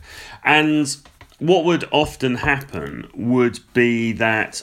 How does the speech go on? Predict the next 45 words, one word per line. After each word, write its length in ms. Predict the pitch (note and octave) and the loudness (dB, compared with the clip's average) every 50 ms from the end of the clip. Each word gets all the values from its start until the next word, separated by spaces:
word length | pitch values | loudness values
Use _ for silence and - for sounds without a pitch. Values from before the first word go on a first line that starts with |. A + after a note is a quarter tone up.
| - | -4
I 160 | A#2+ B2 A#2+ A#2 | -2 0 0 0
would 280 | A2+ A#2 A2+ - - | -2 -4 -6 -6 -4
get 320 | - B2 B2 - - - - | 0 2 2 2 0 -2 -2
glimmers 500 | C3+ C#3+ D3 C#3+ C#3+ C#3+ B2+ A#2 A2 A#2 | 0 2 4 4 2 2 0 -2 -2 -6
of 80 | G2 | -10
hope 500 | - - - C#3 A#2 F2+ D#2 - - - - - _ _ - - _ - - - | -10 -6 -2 -2 -2 -2 -4 -10 -16 -20 -20 -20 _ _ -20 -20 _ -18 -4 2
back 280 | - B2+ B2 - - | 4 4 4 2 -4
from 220 | - - A2 G#2+ G#2 | -8 -6 -6 -4 -4
these 240 | G2+ G2+ G2 F2+ F2 | -4 -4 -4 -6 -4
girls. 560 | G#2 A2 G#2+ F#2+ D#2 C2+ - - - - - - - - - - - | -4 -2 -2 -2 -4 -6 -10 -14 -16 -16 -18 -18 -20 -20 -20 -16 -8
So 360 | - - C#3 C3 B2 A#2+ A#2 | -4 2 4 4 4 4 2
there 120 | A#2 B2 | 0 -2
was 100 | B2 A#2 | -2 -2
a 40 | B2 | -4
girl, 460 | G#2 - C#3 C3+ C3+ C3 B2+ B2+ B2 | -2 0 0 2 2 2 0 0 -2
for 160 | A2 - - A2 | -4 -4 -6 -6
example, 440 | G2+ G2+ A#2 A2+ A2 G2+ G#2+ G#2 | -4 -2 -2 -4 -4 -4 -4 -6
at 80 | G2 - | -6 -6
school 460 | - - - - - A#2 A#2 A2+ G#2+ | -6 -10 -8 -4 -4 -2 -2 0 -2
I 100 | G2+ G2 | -2 -2
was 140 | G2 F#2+ F2+ | -2 -4 -8
friends 360 | - - A2 G2+ G#2 F#2+ - | -8 -6 -4 -4 -4 -4 -6
with 100 | F#2 F2 | -8 -12
for 180 | - - F#2 F#2+ | -10 -8 -8 -6
a 40 | F2+ | -4
long 360 | F#2 F#2 G2+ A2 A2 A2+ A2 | -4 -2 -2 -2 -2 -4 -6
time 240 | - - F2+ D#2+ C#2+ | -6 -8 -8 -8 -8
called 180 | - E3+ - - | -8 -10 -8 -4
Alice, 540 | - G2 G2 F#2 D#2 D2+ - - - - - - | -4 -4 -4 -4 -6 -8 -8 -8 -10 -10 -8 -6
and 560 | F2+ F#2+ F#2+ F#2 F#2 F2+ F2+ F2+ E2+ F2 - - - - - - - _ - | -6 -4 -4 -6 -6 -8 -10 -10 -10 -12 -14 -14 -18 -20 -20 -20 -14 _ 2
I 520 | G#2 A2 A2+ A2+ A2 A2 A2 G#2+ G#2+ G#2 G#2 | 2 4 4 4 4 4 4 2 0 -2 -4
f-, 160 | - G#2 - - | -8 -14 -12 -8
really, 420 | A#2+ B2 D3 D3+ C#3+ C#3+ C3+ B2+ | -2 0 4 4 4 4 4 2
really 200 | B2 A#2 A2 G#2 | 0 -2 -2 -4
fancied 360 | F#2+ G2+ G2+ F#2+ F2+ - F#2 F#2 | -4 -6 -6 -6 -6 -8 -6 -4
Alice. 280 | F#2+ F#2 F#2 F2+ - | -4 -4 -4 -6 -6
I 60 | G2 | -6
met 340 | G2 G#2+ A#2 B2 A2+ - - | -4 -2 -2 -2 -2 -2 -4
her 340 | - A2 G#2+ G#2 G#2 G2+ G2 | -4 -2 0 0 0 0 -2
when 640 | G2 G2 G#2 G#2 G2+ G2+ G2+ G2+ G2 G2 F#2+ F#2+ F#2+ | -4 -4 -2 -2 -2 -2 -2 -4 -4 -4 -4 -4 -4
we 160 | F#2+ G2 G2 | -4 -4 -6
first 460 | F#2+ - - - G#2+ G#2 G2 F#2 - - | -6 -8 -4 -2 -2 -2 -2 -4 -6 -8
started 720 | - - G#2 G2 G2 F#2+ F#2 - - F#2+ F2+ F2+ E2+ - | -6 -4 -2 -2 -2 -2 -4 -6 -8 -8 -8 -8 -6 -6
secondary 640 | - C3+ B2 - - G#2+ F#2+ E2+ F#2+ F#2 F#2 F2+ F2 | -4 -4 -4 -4 -4 -8 -8 -8 -6 -8 -8 -8 -8
school, 720 | F2 - - - F#2+ F#2 E2+ D#2+ D2+ C#2+ C#2 C#2 - - | -8 -8 -8 -6 -6 -6 -6 -6 -8 -10 -12 -12 -14 -16